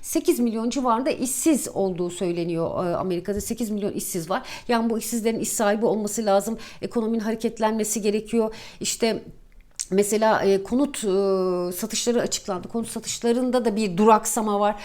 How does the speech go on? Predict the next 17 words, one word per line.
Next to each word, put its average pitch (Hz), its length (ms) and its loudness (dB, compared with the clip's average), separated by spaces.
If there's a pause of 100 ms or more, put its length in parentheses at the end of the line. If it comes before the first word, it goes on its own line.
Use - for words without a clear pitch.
(220)
Bunlar 254 240 2
onların 262 300 -2
çok 254 220 -4
sevdiği 247 320 0
şeyler 254 440 2
değil. 226 140 0
Yani 220 220 2
biz 226 140 -4
bu 233 40 -6
kadar 233 280 -2
para 247 180 -2
bastık, 233 300 -2
piyasanın 233 280 -4
hareketlenmesi 233 640 -2
gerekiyorken 233 580 0 (280)
neden 262 300 4
şimdi 226 580 4